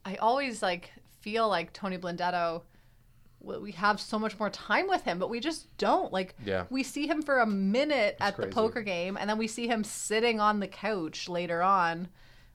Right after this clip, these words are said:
Speaker 1: with Artie and Tony and A J.
Speaker 2: Yeah.
Speaker 1: And that's it.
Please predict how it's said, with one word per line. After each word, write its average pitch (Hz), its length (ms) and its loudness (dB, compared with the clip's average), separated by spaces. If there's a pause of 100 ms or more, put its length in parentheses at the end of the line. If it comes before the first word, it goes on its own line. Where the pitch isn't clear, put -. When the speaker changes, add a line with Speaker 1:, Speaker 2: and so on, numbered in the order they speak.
Speaker 1:
with 190 300 -2
Artie 175 400 2
and 170 240 -2
Tony 165 340 -4
and 156 140 -6
A 170 180 -2
J. 156 480 -4
Speaker 2:
Yeah. 95 220 0 (280)
Speaker 1:
And 202 120 -2
that's 294 300 0
it. 220 280 2